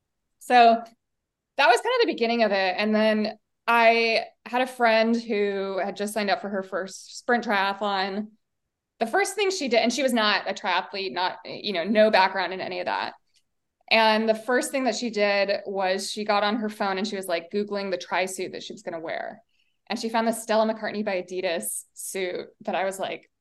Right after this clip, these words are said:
"That is <laughs> like, I would never, like, that's not what triathletes do typically." Like, it's not the first thing you think of when you sign up for a race, but it actually makes so much sense for, like, an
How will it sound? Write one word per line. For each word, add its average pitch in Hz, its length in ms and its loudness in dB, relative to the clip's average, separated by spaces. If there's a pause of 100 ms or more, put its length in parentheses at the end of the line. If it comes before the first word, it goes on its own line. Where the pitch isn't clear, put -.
(460)
"That - 180 4
is - 300 -4
<laughs> - 60 -4
like, - 220 0
I 262 100 4
would 427 180 0
never, 240 380 4
like, 226 220 2
that's 226 220 0
not 240 100 0
what 220 140 0
triathletes 190 560 -4 (180)
do 247 180 -8
typically." 381 500 -6
Like, 226 240 -2
it's - 440 -14
not 240 120 6
the 240 100 -2
first 220 200 0
thing 220 140 -2
you 202 140 -4
think 202 180 -6
of 170 260 0
when 185 100 -8
you 190 80 -6
sign 185 160 -8
up - 120 -12
for 208 100 -10
a 196 60 -8
race, - 360 -10 (400)
but 269 100 4
it 294 80 6
actually 302 300 2
makes 226 240 -4
so 240 180 -2
much 226 140 -2
sense 240 320 -2
for, 208 140 -4
like, 196 180 0
an 180 180 -6